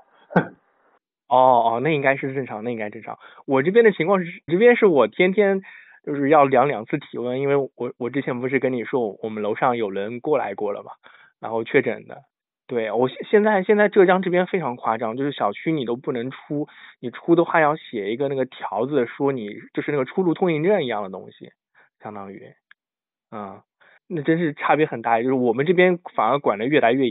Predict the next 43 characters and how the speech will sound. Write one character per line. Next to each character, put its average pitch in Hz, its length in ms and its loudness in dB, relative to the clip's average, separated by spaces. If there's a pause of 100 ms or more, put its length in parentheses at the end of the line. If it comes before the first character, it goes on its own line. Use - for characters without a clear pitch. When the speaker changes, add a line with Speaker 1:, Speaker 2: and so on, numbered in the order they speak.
Speaker 2:
严， 110 400 -6
我 104 140 -4
都 131 100 2
觉 117 140 0
得 127 60 4
有 131 100 4
点 107 180 -2
太 143 280 0
严 110 280 -6
了， 104 240 -14
然 120 100 -2
后 151 120 0
你 127 100 -8
们 113 160 -8
那 143 60 -4
边 135 240 -4
反 123 120 -2
而 117 120 -4
是 135 200 0 (360)
已 117 180 -8
经 143 160 -6
没 135 60 -2
有 147 100 4
人 113 240 -4
手 131 200 -4
了 107 100 -10
这 110 80 -12
种 104 100 -10
感 104 140 -10 (100)
觉 - 120 -14
啊。 - 60 -14 (180)
Speaker 1:
忙 165 100 6
不 220 80 6
过 233 140 10
来 135 180 10
呀， 185 160 10
这 190 100 8
边 170 140 6
就 160 160 8
是 135 120 8
我， 117 140 6
我， 123 180 6
我， 180 160 8